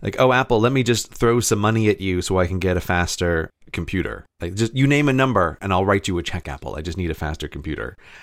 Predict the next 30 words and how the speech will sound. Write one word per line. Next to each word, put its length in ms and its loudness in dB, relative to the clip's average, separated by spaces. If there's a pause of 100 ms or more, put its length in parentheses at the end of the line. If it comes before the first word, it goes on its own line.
(300)
And 200 0 (300)
it 100 6
is 200 4
nice 460 2
that, 260 0
that, 160 -2
that 160 0
now 240 2
with 100 2
the 80 -2
iMac 360 0
Pro, 280 2
in 80 2
a 60 4
way, 200 6
Apple 500 2
has 140 2
called 300 2
the 80 0
bluff 380 0
on, 100 2
like, 200 -2
"Just 180 -4
write 180 2
a 40 -10
check," 360 -4 (160)
<laughs> 140 -20
because 320 -4
it's 120 -2
like, 220 0